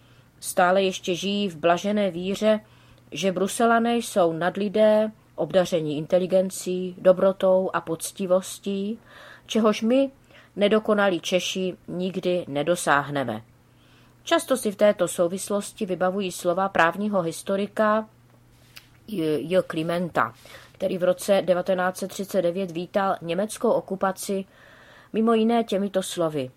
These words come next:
„Pro nás samostatnost byla neštěstím.“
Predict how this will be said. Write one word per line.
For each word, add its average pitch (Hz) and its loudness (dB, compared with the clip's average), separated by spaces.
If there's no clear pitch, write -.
„Pro 220 6
nás 233 6
samostatnost 165 -2
byla 170 0
neštěstím.“ 123 -8